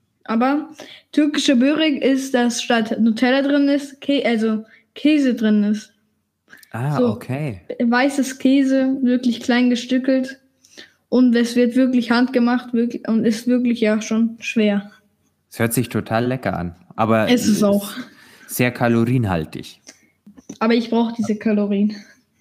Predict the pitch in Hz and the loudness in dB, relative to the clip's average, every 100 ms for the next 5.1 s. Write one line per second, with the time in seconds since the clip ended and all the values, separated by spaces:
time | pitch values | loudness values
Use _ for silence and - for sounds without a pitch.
0 | - 117 - 104 - 95 98 - 90 82 | -4 -4 -2 -8 -6 -6 -6 -6 -6 -6
1 | 85 - 269 262 294 294 285 262 262 262 | -4 0 2 2 2 0 0 2 2 2
2 | 285 285 269 269 294 285 254 247 285 269 | 0 2 0 0 0 0 2 2 0 0
3 | 247 - - - - - _ - 196 226 | -2 -4 -12 -14 -20 -20 _ -2 -2 -2
4 | - 170 156 127 180 180 147 - - 190 | -2 0 0 0 -2 -2 -4 -6 -4 -2
5 | 98 | -2